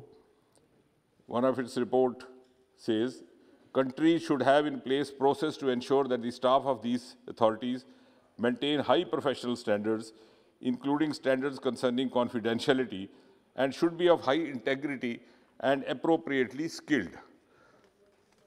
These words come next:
End quote. So from that point of view also, and also keeping in mind that many of the investigating agencies abroad have the term of the head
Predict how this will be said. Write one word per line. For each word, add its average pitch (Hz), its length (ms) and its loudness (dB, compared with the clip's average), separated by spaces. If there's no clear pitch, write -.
End 123 160 0
quote. 104 240 0
So 165 200 -2
from 160 260 2
that 151 260 2
point 160 280 -2
of 156 140 2
view 147 220 2
also, 123 480 2
and 139 120 4
also 170 280 6
keeping 170 400 -4
in 160 120 -4
mind 156 260 0
that 165 100 -2
many 156 260 0
of 160 140 0
the 165 160 4
investigating 147 680 -2
agencies 139 360 0
abroad 110 460 6
have 139 280 4
the 151 140 0
term 156 360 2
of 131 300 2
the 135 140 -2
head 113 280 2